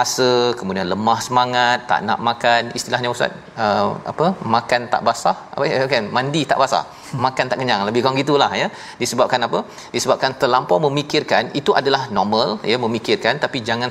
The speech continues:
sampai terlepas daripada panduan daripada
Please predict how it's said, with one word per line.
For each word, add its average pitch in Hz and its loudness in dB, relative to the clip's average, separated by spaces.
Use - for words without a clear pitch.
sampai 135 2
terlepas 139 2
daripada 107 0
panduan 110 2
daripada 101 2